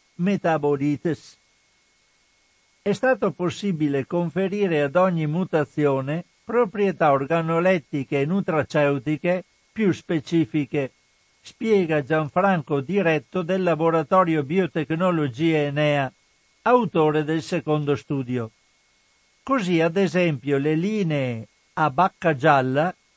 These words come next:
se da una parte perdono le qualità antiossidanti del licopene,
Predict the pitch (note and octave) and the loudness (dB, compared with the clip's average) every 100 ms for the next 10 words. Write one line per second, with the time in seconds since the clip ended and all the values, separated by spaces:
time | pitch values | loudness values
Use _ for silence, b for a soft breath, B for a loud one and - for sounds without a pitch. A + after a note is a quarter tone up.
0 | _ - A#3 A#3 E3+ D#3 D3+ D3 E3+ F#3+ | _ -8 -6 -2 0 0 -2 0 2 2
1 | F3 E3+ C3+ - F#3 E3+ D3 C#3+ C3 C3 | 2 -4 -2 2 2 2 0 -2 -2 -4
2 | C3 C3+ D3+ D3 C#3 F3+ F3+ F3+ D#3+ D#3+ | -6 -2 -2 -2 0 2 2 0 -2 -4
3 | D3+ - D3+ D#3+ F3 F3 D#3 C#3+ C#3 C#3+ | -4 -6 -2 0 0 0 -4 -2 -2 -2
4 | D#3 - D3 D#3+ D#3+ D3+ D3+ G3 | -2 -2 -2 0 0 0 -2 -6